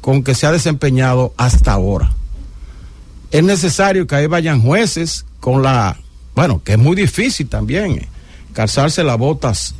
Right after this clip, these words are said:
de Milton Ray Guevara. Milton Ray Guevara, yo recuerdo cuando fui senador en el, en el noventa, noventa y cuatro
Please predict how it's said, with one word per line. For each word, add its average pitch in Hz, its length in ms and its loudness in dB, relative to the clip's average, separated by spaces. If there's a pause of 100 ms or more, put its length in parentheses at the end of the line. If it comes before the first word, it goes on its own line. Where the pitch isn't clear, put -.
de 95 140 0
Milton 135 320 2
Ray 117 180 2
Guevara. 117 360 2
Milton 147 280 0
Ray 170 220 2
Guevara, 170 540 0 (840)
yo 131 220 2
recuerdo 175 600 2
cuando 135 280 2
fui 147 200 0
senador 139 560 2
en 107 140 0
el, 98 340 0
en 69 140 -6
el 92 340 -2
noventa, 156 420 0
noventa 131 380 0
y 131 40 -2
cuatro 110 400 0